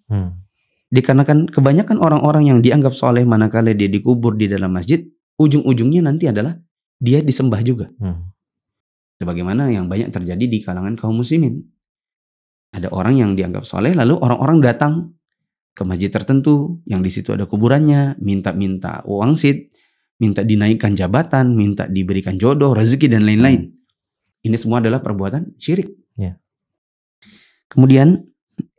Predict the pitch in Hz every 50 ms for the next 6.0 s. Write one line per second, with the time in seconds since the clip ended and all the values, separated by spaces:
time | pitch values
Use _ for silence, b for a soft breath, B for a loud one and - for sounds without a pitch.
0 | _ _ _ - 135 135 135 135 131 - 131 123 120 120 120 117 117 117 117 117
1 | 110 - - 76 - 92 - - 107 95 90 82 87 90 - - _ _ - 120
2 | 131 135 151 165 147 147 170 165 - - - _ _ _ _ _ _ _ _ _
3 | _ _ _ - 123 123 135 139 139 131 127 131 147 160 170 170 143 127 131 123
4 | 123 127 127 - - _ - 127 127 135 139 139 135 131 139 143 160 180 175 165
5 | - 131 123 120 131 127 - - 117 110 104 - 98 98 90 82 82 - _